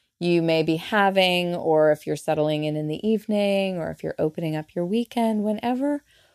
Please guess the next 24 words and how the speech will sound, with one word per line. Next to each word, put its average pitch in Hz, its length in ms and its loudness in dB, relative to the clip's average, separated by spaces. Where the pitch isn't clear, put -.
wherever 185 960 4
you 143 160 0
may 131 200 0
be 131 360 0
tuning 160 440 -2
in, 151 340 -6
it's 165 320 0
always 165 800 0
the 143 100 -6
right 131 260 -2
time. 139 380 -6
And 143 160 -6
just - 380 -4
trusting 240 540 -2
in 160 140 -2
that 143 260 0
is 151 120 -2
a 156 60 -6
big 165 220 -4
part 160 440 2
of 147 440 0
what - 600 2
this 160 260 4
practice 160 880 -2